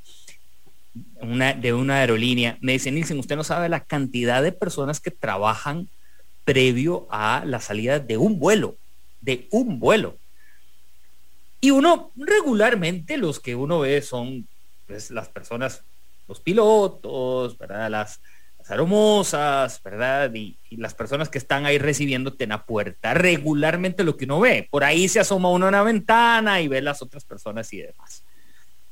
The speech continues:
¿Qué pasa por la cabeza de, de un piloto? ¿Qué pasa por la vida de un piloto?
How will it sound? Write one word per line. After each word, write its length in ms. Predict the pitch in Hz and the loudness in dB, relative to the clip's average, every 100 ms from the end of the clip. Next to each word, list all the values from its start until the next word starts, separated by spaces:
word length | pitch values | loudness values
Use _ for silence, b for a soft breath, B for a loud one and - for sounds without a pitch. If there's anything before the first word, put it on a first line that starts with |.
| - - - | -14 -10 -6
¿Qué 100 | 226 | -4
pasa 420 | 220 226 160 - | -2 0 -2 -2
por 120 | 139 | -2
la 160 | 127 120 | 0 0
cabeza 460 | 120 120 135 - 151 | 0 0 0 0 2
de, 400 | 139 135 123 127 | 4 2 0 -6
de 60 | |
un 140 | 131 143 | -8 -4
piloto? 480 | 156 170 - 87 - - - | 0 0 0 -8 -12 -16 -10
¿Qué 80 | 139 | -6
pasa 340 | 160 147 180 | -4 -4 -2
por 140 | 185 147 | 0 0
la 120 | 107 | 0
vida 400 | 143 220 131 104 | 2 2 2 2
de 120 | 104 | 0
un 140 | 113 | -4
piloto? 480 | 120 127 123 - 76 | -4 -2 -2 -4 -14